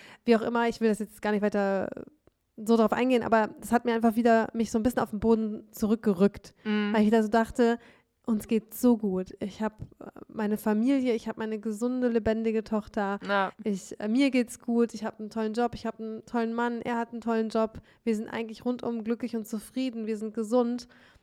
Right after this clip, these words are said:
Speaker 1: Und was gibt's eigentlich in deinem Leben, worüber du dich beschweren
Speaker 2: <laughs>
Speaker 1: darfst, habe ich mir gedacht, eigentlich
Speaker 2: Ja.
Speaker 1: gar nichts.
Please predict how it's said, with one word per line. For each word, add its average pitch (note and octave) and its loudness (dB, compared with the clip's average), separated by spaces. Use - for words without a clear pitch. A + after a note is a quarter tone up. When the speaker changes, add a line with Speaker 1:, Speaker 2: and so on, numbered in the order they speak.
Speaker 1:
Und A3+ 0
was A#3 -2
gibt's - -4
eigentlich A3+ -4
in G#3+ -2
deinem A3+ 0
Leben, G#3+ 6
worüber G3 2
du A#3 0
dich C4+ 2
beschweren G3+ -2
Speaker 2:
<laughs> - -
Speaker 1:
darfst, F3+ -6
habe F#3+ -2
ich G3 -2
mir G3 -2
gedacht, G#3 -2
eigentlich A3+ -4
Speaker 2:
Ja. G#3 4
Speaker 1:
gar F#3+ -2
nichts. - -12